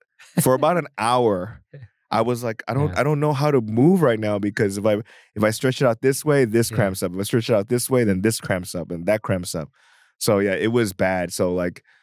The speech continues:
Speaker 1: uh, I've, uh, decided that I should make a concerted effort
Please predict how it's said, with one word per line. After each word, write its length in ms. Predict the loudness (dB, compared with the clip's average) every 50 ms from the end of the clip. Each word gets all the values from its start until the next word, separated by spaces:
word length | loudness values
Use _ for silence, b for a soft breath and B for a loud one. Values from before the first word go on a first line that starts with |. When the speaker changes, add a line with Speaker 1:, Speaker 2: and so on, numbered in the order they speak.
| b b b b -4
Speaker 1:
uh, 600 | -2 -2 0 -2 -4 -4 -6 -6 -8 -8 -8 -10 -14 _ _ _ _ -6
I've, 420 | -4 -2 0 0 0 0 0 0 0
uh, 680 | 0 2 0 0 -2 -2 -2 -2 -2 -4 -4 -2 -2 -2
decided 520 | -2 -2 -2 0 0 0 0 0 0 0
that 120 | 0 -2 -2
I 80 | -2
should 180 | -2 -4 -6 -4
make 220 | -4 -4 -4 -2
a 120 | -4 -4 -4
concerted 520 | -2 -4 -4 -4 -2 -4 -4 -4 -4 -4
effort 360 | -4 -4 -2 -2 -2 -2 -2